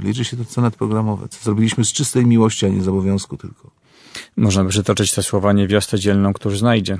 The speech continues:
Speaker 2: To człowiek, który generalnie angażuje się, wykorzystując swoje możliwości.
Speaker 1: Tak, i podziwiam tych, którzy mają, kiedyś ksiądz, em, Jan Sikorski opowiadał, że chodził po kolędzie.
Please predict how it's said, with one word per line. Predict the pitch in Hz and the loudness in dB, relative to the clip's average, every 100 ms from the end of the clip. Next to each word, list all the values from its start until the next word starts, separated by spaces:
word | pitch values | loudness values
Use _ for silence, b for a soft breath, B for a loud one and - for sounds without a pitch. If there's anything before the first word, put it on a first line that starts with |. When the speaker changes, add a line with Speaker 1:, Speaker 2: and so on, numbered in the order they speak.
| b b - | b b -8
Speaker 2:
To | 110 | -6
człowiek, | - 120 107 110 | -2 0 0 -2
który | - - 113 110 | -4 -2 0 2
generalnie | 117 120 117 123 135 143 - | 2 4 4 4 2 0 0
angażuje | 135 147 160 151 117 | 0 2 2 2 2
się, | - 131 | 0 -2
wykorzystując | 147 147 147 - 117 - | -2 -2 -2 0 0 -2
swoje | - 127 | -2 0
możliwości. | 139 156 135 98 - - - | 0 -2 -2 -4 -8 -14 0
Speaker 1:
Tak, | 147 123 107 | 4 4 2
i | 107 | 0
podziwiam | 113 120 120 104 | 2 4 4 4
tych, | 120 | 0
którzy | - 113 110 | 2 4 6
mają, | 113 110 101 98 95 98 113 123 | 6 6 4 0 -2 -4 -8 -4
kiedyś | 131 123 - | 0 0 2
ksiądz, | 127 117 - 117 | 2 2 0 0
em, | 98 95 - - | 2 0 0 2
Jan | 110 | 2
Sikorski | 113 104 123 110 - 104 92 - b b b b b | 2 0 0 0 0 -2 -2 -10 b b b b b
opowiadał, | 98 113 117 110 | 0 6 8 8
że | 107 | 6
chodził | 123 120 | 4 2
po | 104 101 | 2 4
kolędzie. | 110 107 101 117 160 | 6 6 4 2 2